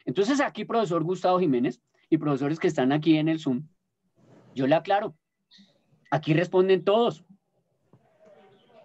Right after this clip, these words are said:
aquí responden todos, pero, pero cada uno de los que está en esa jerarquía más arriba ya se lavó las manos. La Secretaría de Educación se lavó las manos con el rector. El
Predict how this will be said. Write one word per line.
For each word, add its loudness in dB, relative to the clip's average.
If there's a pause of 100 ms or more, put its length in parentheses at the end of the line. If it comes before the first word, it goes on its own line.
(160)
aquí -4
responden 0
todos, 0 (400)
pero, 0 (360)
pero 0 (380)
cada 0
uno -4
de -2
los -6
que -4
está 0
en -4
esa -2
jerarquía 2
más -4
arriba 0 (180)
ya 2
se -10
lavó -4
las -6
manos. -8 (640)
La 2
Secretaría 0
de 0
Educación -2 (100)
se -4
lavó 4
las 0
manos 0
con 2
el 4
rector. -2 (840)
El 0